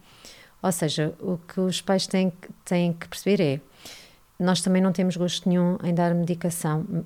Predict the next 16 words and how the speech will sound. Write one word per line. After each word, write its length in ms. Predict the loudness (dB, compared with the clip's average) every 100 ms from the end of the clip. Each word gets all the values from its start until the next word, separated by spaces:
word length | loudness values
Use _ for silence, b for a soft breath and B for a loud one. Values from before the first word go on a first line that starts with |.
| -2
nós 260 | 0 0 0
damos 300 | 0 0 0
medicação 680 | 0 0 -2 -4 0 0 -2
quando 600 | -2 0 0 0 -2 0
a 60 | 0
medicação 500 | -2 -2 -4 -2 0
é 60 | 0
importante 640 | 0 -4 -2 -2 -2 -10
para 200 | -4 0
o 20 |
bem-estar 440 | 0 0 0 -2 -2
do 100 | -4
bebê 380 | -4 -2 -2 -2
e 20 |
da 140 | -4
família 720 | -6 -2 0 2 2 2 0